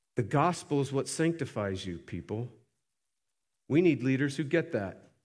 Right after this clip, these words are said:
We need leaders who get that. We need leaders who point. Okay, let's continue.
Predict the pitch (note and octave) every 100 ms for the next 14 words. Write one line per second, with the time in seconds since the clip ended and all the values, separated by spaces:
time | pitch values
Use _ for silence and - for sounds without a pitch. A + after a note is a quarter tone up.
0 | _ _ _ _ _ _ _ _ _ _
1 | _ - D3 F3 G#3 E3+ F3 E3 D#3+ D3+
2 | - - - D3+ C3 - D#3+ D#3 D#3 -
3 | G#2 E2+ - - _ _ E3+ B3+ C4+ A#3+
4 | F#3 G3+ A3+ G3 D3 A#2 - - _ _
5 | _ - - - E2 - _ _ _ _
6 | _ _ _ _ _ _ _ _ _ _
7 | _ _ _ _ _ _ _ - - E3+
8 | A3 F3 - G3+ - B3 F#3+ A#2+ F#2+